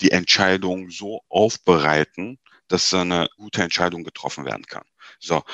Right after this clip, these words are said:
sprich, eine K I ist jetzt kein freilaufender Roboter, der ganz autonom Auto fahren kann bei der Gotha. Das sind, wie gesagt, sehr spezielle Probleme, die anhand von bestimmten Algorithmen so gelöst werden, dass ein gewisser Automatisierungsgrad erreicht wird, dass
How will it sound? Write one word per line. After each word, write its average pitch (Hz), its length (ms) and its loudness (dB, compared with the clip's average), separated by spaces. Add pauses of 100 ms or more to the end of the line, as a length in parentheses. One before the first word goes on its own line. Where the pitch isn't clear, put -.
(120)
sprich, 95 420 2
eine 85 200 2
K 85 220 0
I 92 240 -2
ist 95 160 -2
jetzt 92 240 0
kein 87 300 -2
freilaufender 87 840 0
Roboter, 90 560 0
der 76 340 4
ganz 82 240 2
autonom 82 500 -6
Auto 101 300 -6
fahren 71 400 -2
kann 73 240 -4
bei 71 140 2
der 71 120 2
Gotha. 92 540 0
Das 85 180 0
sind, 95 200 -2
wie 95 80 0
gesagt, 87 340 -2
sehr 85 220 0
spezielle 80 760 0
Probleme, 85 680 -4
die 80 340 -4
anhand 80 280 -2
von 76 320 -10
bestimmten - 480 -8
Algorithmen 85 880 -6 (100)
so 90 320 -18
gelöst 76 480 -18
werden, 71 200 -2
dass - 260 -4 (420)
ein 82 80 -18
gewisser 80 440 -2
Automatisierungsgrad 82 1200 -6
erreicht - 440 -4
wird, 76 180 -6
dass - 280 -4